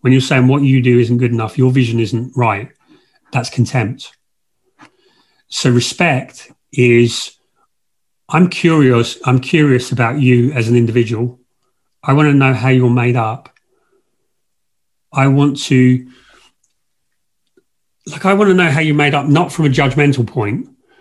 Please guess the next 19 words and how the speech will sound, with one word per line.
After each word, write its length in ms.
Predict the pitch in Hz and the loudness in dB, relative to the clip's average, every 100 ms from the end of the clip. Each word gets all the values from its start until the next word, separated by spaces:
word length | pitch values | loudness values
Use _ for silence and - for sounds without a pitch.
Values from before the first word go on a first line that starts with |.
| _ _ | _ _
but 160 | - 123 | -8 -8
from 180 | - 127 | 0 2
an 60 | |
appreciative 640 | 127 - 143 131 113 120 - | 2 0 -2 -2 -4 -4 -6
point. 300 | - 117 127 | -6 -6 0
You're 180 | 131 147 | 0 2
a 40 | |
human 300 | 143 139 127 | 2 2 0
being. 360 | 131 120 117 117 | 0 0 0 0
You're 100 | 117 | 0
made 220 | 123 123 | 0 0
up 160 | 123 135 | -2 -4
of 120 | 107 | -4
experiences. 800 | 123 - 135 127 120 127 120 113 | -6 -4 0 2 0 0 -4 -2
You're 100 | 113 | -2
made 180 | 120 120 | -2 -4
up 160 | - | -6
of 120 | 113 110 | -8 -2
your 340 | 117 117 | 0 0